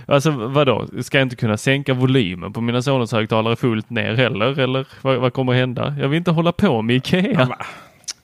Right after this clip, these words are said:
Speaker 2: gud, tramsig du är. Nu är du tramsig. <laughs> Va?
Speaker 1: Bara för du har hittat en ny älskling. Nej, <laughs> jag köper inte det.
Speaker 2: Du köper inte det? Nej, okej. Okej.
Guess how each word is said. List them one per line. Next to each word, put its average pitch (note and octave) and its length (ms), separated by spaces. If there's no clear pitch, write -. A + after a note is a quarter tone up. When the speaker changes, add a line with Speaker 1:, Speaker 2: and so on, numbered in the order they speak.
Speaker 2:
gud, D#2+ 240
tramsig F#2 480
du D#2+ 80
är. - 100
Nu C3+ 120
är D#3 40
du A#2+ 60
tramsig. - 500
<laughs> - 380
Va? B2 220
Speaker 1:
Bara D#3 200
för A#2+ 120
du G#3 180
har D3+ 80
hittat E3+ 240
en F3+ 120
ny C#3+ 180
älskling. D3 520
Nej, D#3+ 520
<laughs> - 160
jag G3 220
köper F3 320
inte E3+ 160
det. B2+ 160
Speaker 2:
Du B2+ 180
köper A2 340
inte G2+ 120
det? F2+ 280
Nej, G#2+ 280
okej. F2 280
Okej. - 360